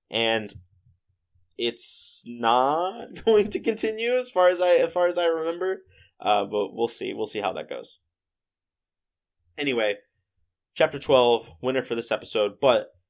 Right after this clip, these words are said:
chapter eleven A is still going to be our reigning champ, because I do think that chapter eleven A is a contender for the best map in the game. It's, it's really, really, really good. But chapter twelve, definitely not a bad map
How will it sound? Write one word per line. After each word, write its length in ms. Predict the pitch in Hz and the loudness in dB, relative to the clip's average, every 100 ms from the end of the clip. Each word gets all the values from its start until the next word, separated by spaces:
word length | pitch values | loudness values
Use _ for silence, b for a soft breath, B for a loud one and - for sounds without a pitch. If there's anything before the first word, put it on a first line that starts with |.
| _ | _
chapter 440 | - 135 - 120 - | -2 -2 0 -4 -2
eleven 420 | 107 113 107 101 | 0 0 0 -4
A 320 | 98 107 104 | -2 0 0
is 220 | 104 98 - | 0 -4 -8
still 360 | - 110 110 | -6 -2 -2
going 240 | 107 104 101 | -2 -4 -4
to 100 | - | -10
be 180 | 101 104 | -8 -6
our 220 | 104 101 | -2 -2
reigning 300 | 101 98 95 | -4 -8 -10
champ, 260 | - 135 131 | -4 -4 -4
because 220 | 113 107 | -8 -6
I 80 | 98 98 | -6 -6
do 160 | 127 131 | -8 -8
think 340 | - 104 98 _ _ _ _ - | -6 -8 -8 _ _ _ _ -14
that 120 | 104 | -8
chapter 260 | - 98 104 | -6 -4 -4
eleven 300 | 104 101 101 | -4 -4 -4
A 180 | 98 | -4
is 380 | 98 - 101 95 | -6 -8 -8 -10
a 60 | - | -12
contender 440 | - 98 113 107 | -14 -8 -6 -4
for 140 | 101 101 | -6 -8
the 80 | 95 | -8
best 240 | 104 - | -10 -12
map 140 | - - | -16 -16
in 80 | |
the 80 | - | -18
game. 180 | - 60 | -20 -16
It's, 180 | 71 - | -12 -10
it's 280 | - - - - | -10 -10 -12 -8
really, 280 | 110 107 101 | -8 -6 -8
really, 300 | 101 95 80 | -8 -8 -10
really 240 | 76 73 | -12 -14
good. 200 | 62 62 _ - - _ _ _ _ _ _ _ _ _ _ _ _ _ _ _ | -14 -16 _ -20 -20 _ _ _ _ _ _ _ _ _ _ _ _ _ _ _
But 320 | 226 - - _ _ | -2 -2 -8 _ _
chapter 300 | - 170 165 | 0 0 0
twelve, 560 | 147 147 127 117 110 _ | -2 2 4 2 -4 _
definitely 680 | 131 123 120 117 117 110 - | 0 2 -2 -2 -2 -4 -8
not 360 | 113 110 107 - | -6 2 2 2
a 120 | 107 | 0
bad 260 | 104 104 104 | 4 2 2
map 260 | 101 92 | -8 -8